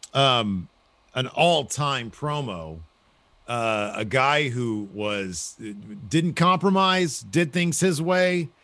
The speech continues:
Uh, you know, didn't actually, uh, kill anybody in the ring.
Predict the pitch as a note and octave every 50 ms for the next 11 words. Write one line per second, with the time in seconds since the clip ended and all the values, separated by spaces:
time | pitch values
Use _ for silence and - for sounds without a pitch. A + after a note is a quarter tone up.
0 | _ _ _ _ _ _ - A#2+ B2 A#2+ A#2+ A#2 A2+ A2 G#2+ G#2 G#2 G2+ G2 F#2+
1 | - - - - C#3 B2+ A2+ G#2+ G#2+ A2+ A#2+ A2+ - _ _ _ - G2 D3+ F3
2 | E3 E3 C#3+ C3+ C#3 D#3+ F3 D#3+ - - D#3+ D3 C#3 B2+ A#2+ A2+ G#2+ G2 - -
3 | - A2+ A2 G#2+ G#2 F#2+ - - C3 B2+ B2+ B2 A2+ G#2+ A#2 A#2 A#2 A2+ A2 G#2+
4 | G#2 G#2 A2 A#2+ C#3 D#3 D3+ C3